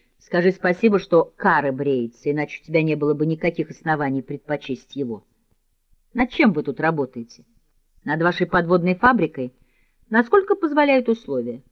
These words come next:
Тысячу метров морской глубины мы можем смоделировать в бассейне, а вот глубже уже начинаются погрешности. Но для вашего проекта достаточно.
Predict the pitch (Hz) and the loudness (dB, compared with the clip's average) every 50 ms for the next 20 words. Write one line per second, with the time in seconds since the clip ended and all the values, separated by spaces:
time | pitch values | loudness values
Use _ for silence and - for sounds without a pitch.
0 | _ _ _ _ _ _ _ _ _ - 285 330 339 - 320 - - 311 262 269 | _ _ _ _ _ _ _ _ _ 6 6 6 6 6 4 2 4 4 4 6
1 | 277 277 254 247 240 240 233 233 233 - - 254 240 202 214 233 208 254 262 339 | 4 4 4 2 2 4 4 4 4 2 2 2 2 4 2 2 4 4 2 2
2 | 381 339 294 254 262 277 254 269 247 233 - - - - 226 233 220 233 233 226 | 2 0 2 2 2 4 4 4 2 2 0 -6 0 4 6 6 8 8 6 6
3 | 226 208 202 208 190 185 175 170 202 202 196 - - 330 349 330 294 247 - - | 4 4 2 0 0 -2 0 0 0 0 0 0 0 0 2 2 2 2 2 0
4 | 196 185 208 196 185 175 220 240 311 370 359 320 233 196 180 175 170 185 214 247 | 2 2 2 2 4 4 4 6 8 6 6 4 4 4 4 4 4 4 2 2
5 | 254 247 - 220 190 170 180 180 - - _ - 180 175 147 131 120 120 - - | 0 0 -2 -2 -2 -2 -4 -6 -8 -10 _ -4 -2 -2 -2 -4 -4 -6 -6 -10
6 | - 131 - _ _ - 120 - _ _ _ _ _ _ _ _ _ - 139 139 | -14 -16 -16 _ _ -16 -16 -16 _ _ _ _ _ _ _ _ _ -10 -8 -6
7 | 131 135 143 135 123 123 - - - 139 - - 151 151 151 156 - 175 196 277 | -4 -4 -4 -4 -4 -4 -6 -6 -8 -8 -6 -4 -4 -4 -2 -4 -4 -2 -2 -2
8 | 285 - - - - - _ - - - - | -2 -4 -10 -16 -16 -16 _ -20 -20 -20 -20